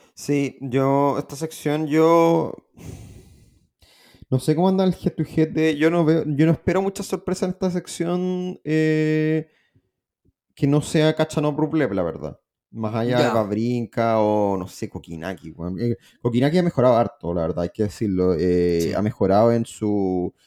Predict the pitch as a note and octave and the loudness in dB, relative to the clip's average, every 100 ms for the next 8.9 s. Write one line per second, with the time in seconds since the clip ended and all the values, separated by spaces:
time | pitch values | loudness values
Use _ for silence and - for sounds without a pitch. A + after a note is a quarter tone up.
0 | _ _ - G2 - G#2 A2+ G2 A#2+ G2+ | _ _ -8 -8 -4 0 2 2 0 0
1 | E2+ D#2+ - F#2 G#2 D3 C3 _ _ C3+ | -2 -6 -4 0 2 2 0 _ _ -2
2 | C#3 C3+ B2+ C3+ C#3 D3+ C#3 - A2+ A#2+ | 0 0 0 0 0 -4 -4 -4 -4 -2
3 | C3+ D3+ C#3 B2+ C3 G#2+ A2 A#2+ C3+ _ | -2 -4 -4 -2 -4 -6 -6 -6 -8 _
4 | A#2 G#2+ F#2+ A#2 B2+ A2+ B2+ B2+ A#2+ F#2+ | -10 -10 -4 0 0 0 -2 -6 -6 -4
5 | A#2 B2 A#2+ G2 A#2 A2 F2 - A#2+ G#2 | -4 -2 -2 0 0 0 -2 -2 0 2
6 | F#2 D#2+ D#2+ E2+ E2 D2+ D#2+ E2+ E2+ E2+ | 2 0 -2 -6 -10 -10 -8 -6 -6 -8
7 | F2 F#2 G2 G#2 F#2+ F2 - F#2+ A2 G#2 | -6 -4 -2 -2 -2 -8 -14 -6 -6 -4
8 | F#2+ G#2+ - G#2 G2 G#2+ - A#2 A#2 | -6 -8 -8 -8 -6 -8 -8 -8 -8